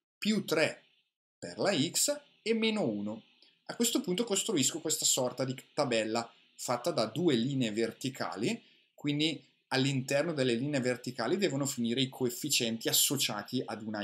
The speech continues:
x, all'esterno il termine noto. Ora tiro una barra orizzontale e, diciamo, sulla parte sinistra sopra la barra orizzontale, devo mettere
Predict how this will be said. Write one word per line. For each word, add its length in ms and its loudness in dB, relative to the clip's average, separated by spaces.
x, 320 -2
all'esterno 800 2
il 100 -2
termine 540 -4
noto. 380 -10
Ora 360 4
tiro 280 2
una 220 2
barra 560 2
orizzontale 1000 -4
e, 280 0
diciamo, 440 0
sulla 260 -2
parte 300 -2
sinistra 840 0
sopra 440 4
la 120 2
barra 300 2
orizzontale, 960 -4
devo 380 2
mettere 560 -6